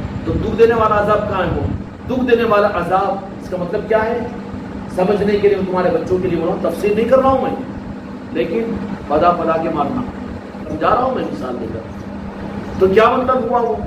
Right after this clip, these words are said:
कि अल्लाह तबारक व तआला तो दुख देने वाले अजाब में कि दीन को नहीं खींचेगा,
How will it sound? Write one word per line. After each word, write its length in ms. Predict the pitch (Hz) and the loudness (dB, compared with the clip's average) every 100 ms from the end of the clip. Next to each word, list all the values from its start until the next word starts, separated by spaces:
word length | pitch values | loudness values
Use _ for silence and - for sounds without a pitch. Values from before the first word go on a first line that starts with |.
| - - - - | -10 -12 -12 -4
कि 60 | 190 | -2
अल्लाह 280 | 208 233 214 | 2 2 4
तबारक 360 | 202 196 190 | 2 2 2
व 80 | 190 | 2
तआला 340 | 185 180 190 190 | 2 2 0 -4
तो 120 | 185 175 - - - - - - - - - | -2 -4 -4 -8 -12 -10 -10 -10 -12 -12 -6
दुख 240 | 214 208 190 | -4 0 4
देने 280 | 185 190 185 | 4 4 2
वाले 180 | 175 180 156 | 2 2 0
अजाब 340 | 143 175 180 202 | 2 4 2 0
में 140 | 208 | 0
कि 100 | 190 | 0
दीन 280 | - 202 226 | 0 -2 0
को 80 | 226 | 4
नहीं 220 | 226 - - | 4 2 -4
खींचेगा, 420 | - 208 170 | 0 2 2